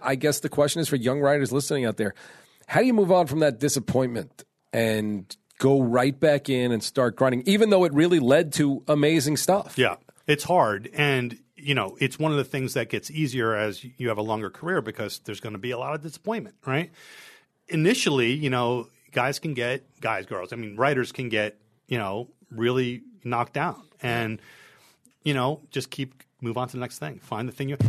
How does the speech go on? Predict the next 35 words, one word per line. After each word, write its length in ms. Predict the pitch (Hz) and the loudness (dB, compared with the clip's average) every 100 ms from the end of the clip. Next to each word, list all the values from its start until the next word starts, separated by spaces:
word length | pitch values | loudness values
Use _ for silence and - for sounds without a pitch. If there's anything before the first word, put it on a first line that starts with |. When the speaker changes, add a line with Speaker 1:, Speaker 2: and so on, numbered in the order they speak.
| 107 | 0
Speaker 2:
listen, 240 | 175 135 - - | -4 -6 -10 -12
people 240 | - 175 220 | -4 0 2
always 160 | 185 - | 0 0
say, 500 | 147 135 123 120 113 _ _ | 0 2 2 0 -4 _ _
"Write 240 | 113 117 113 | 0 0 0
what 200 | 98 98 | -4 -10
you 60 | |
know," 160 | 82 - _ _ _ _ | -16 -20 _ _ _ _
right? 200 | 117 135 - - | -8 -8 -8 -4
I 100 | 151 | -2
don't, 240 | 156 143 131 | 0 -4 -4
I 80 | |
don't 120 | 131 123 | -4 -2
go 100 | 101 | -4
for 140 | - | -6
that, 80 | - - | -18 -8
right? 180 | 120 127 | -6 -6
Because 260 | 123 120 139 | -6 -6 -8
what 320 | 135 120 117 | -6 -6 -2
you 160 | 151 | -2
know 200 | 147 127 117 | 0 -2 -2
might 160 | 113 | -6
not 180 | 110 98 | -6 -6
be 80 | 110 | -6
that 160 | 98 | -6
interesting, 360 | 92 87 - - - | -8 -14 -20 -14 -4
right? 180 | 135 127 | -2 -2
You 80 | 139 | -2
know, 100 | 120 | -2
it's 140 | - | -4
like, 140 | 113 | -8
it's 100 | 110 | -8
what 120 | 120 117 | -10 -6
you 100 | 131 | 0
know, 340 | 120 - | 0 -2